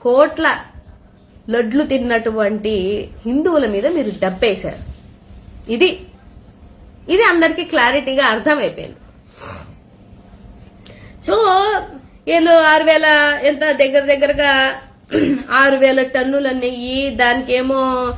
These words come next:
ఇది కలిపారు, అది కలిపారు, అసలు పాలే లేవు, ఆ, పాలే లేని దాంట్లోటి,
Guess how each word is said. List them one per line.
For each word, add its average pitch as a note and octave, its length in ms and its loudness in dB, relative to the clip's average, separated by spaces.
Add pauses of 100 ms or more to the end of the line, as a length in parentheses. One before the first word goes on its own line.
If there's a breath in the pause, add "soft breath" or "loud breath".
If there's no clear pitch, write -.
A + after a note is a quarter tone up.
(280 loud breath)
ఇది B3+ 180 -4
కలిపారు, C4 540 0
అది B3 220 0
కలిపారు, C4 520 -2
అసలు B3+ 480 -4
పాలే A3 580 2
లేవు, C#4 640 0
ఆ, D4 140 -6 (140)
పాలే A#3+ 340 4
లేని C4+ 240 2
దాంట్లోటి, C4 920 -2